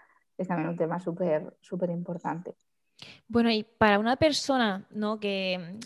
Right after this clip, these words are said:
Speaker 2: que le gustaría un poco iniciarse en un estilo de vida así, ¿no? Porque de la noche a la mañana no creo que los cambios se vean. Un poquito que, ¿cuáles deberían ser esos primeros pasos?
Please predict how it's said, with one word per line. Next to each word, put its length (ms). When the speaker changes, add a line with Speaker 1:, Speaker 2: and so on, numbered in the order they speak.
Speaker 2:
que 100
le 80
gustaría 520
un 100
poco 240
iniciarse 840
en 100
un 60
estilo 480
de 100
vida 200
así, 340
¿no? 140
Porque 320
de 60
la 100
noche 260
a 40
la 60
mañana 400
no 140
creo 200
que 280
los 180
cambios 340
se 120
vean. 260
Un 80
poquito 360
que, 560
¿cuáles 220
deberían 400
ser 200
esos 300
primeros 380
pasos? 360